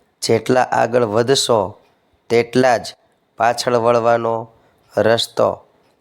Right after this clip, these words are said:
લાંબો લઈ, રહી જશે. સમય બધાનો આવે છે, પણ સમય પર આવે છે. દોડવું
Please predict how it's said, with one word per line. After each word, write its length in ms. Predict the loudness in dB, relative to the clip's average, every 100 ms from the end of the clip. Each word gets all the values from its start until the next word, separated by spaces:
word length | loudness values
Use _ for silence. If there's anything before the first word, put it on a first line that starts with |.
| -4
લાંબો 520 | 0 2 2 2 2
લઈ, 560 | 0 0 2 2 0 0
રહી 240 | 2 2
જશે. 480 | 0 0 2 2 0 -2 -12 _ _ _ _ _ _ _ _ _ _
સમય 760 | -12 -4 0 2 4 2 0 -6 _ _ _ _ _ -4
બધાનો 520 | 0 0 2 2 4
આવે 400 | 4 4 0 -4
છે, 280 | -4 -2 -4 -6 -14 _ _ _ _
પણ 300 | 2 2 0 -8 _ _
સમય 520 | -12 -2 0 2 0
પર 460 | 0 0 2 2 -4 -14 _ _ _ _ 0
આવે 340 | 0 0 -2
છે. 360 | -4 -4 -6 -10 _ _ _ _ _ -18
દોડવું 880 | -8 0 2 4 2 2 0 -2